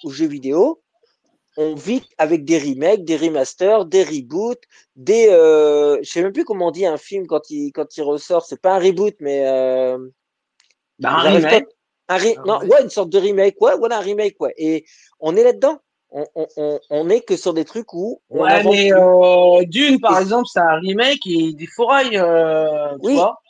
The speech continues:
Speaker 1: mais c'est un remake. Il y a pas,
Speaker 2: Bah
Speaker 1: il y a,
Speaker 2: oui.
Speaker 1: il y a pas de création,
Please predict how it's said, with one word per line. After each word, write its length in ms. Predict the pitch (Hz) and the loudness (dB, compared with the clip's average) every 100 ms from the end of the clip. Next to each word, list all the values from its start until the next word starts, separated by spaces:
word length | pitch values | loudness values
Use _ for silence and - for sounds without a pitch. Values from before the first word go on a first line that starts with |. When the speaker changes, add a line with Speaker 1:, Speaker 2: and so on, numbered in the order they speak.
| 147 _ _ _ _ _ _ | _ _ _ _ _ _ _
Speaker 1:
mais 80 | 143 | -6
c'est 160 | 156 | -2
un 60 | 143 | 0
remake. 420 | 196 208 190 - _ _ _ _ | 2 2 0 -4 _ _ _ _
Il 40 | 156 | -6
y 40 | |
a 40 | |
pas, 160 | 147 175 | 0 0
Speaker 2:
Bah 140 | 165 151 | 2 0
Speaker 1:
il 20 | |
y 20 | |
a, 40 | |
Speaker 2:
oui. 60 | - | 0
Speaker 1:
il 60 | 156 | -2
y 20 | |
a 40 | |
pas 120 | 151 170 | -6 -6
de 100 | - | -6
création, 520 | - 175 - 220 | -2 -2 -2 -8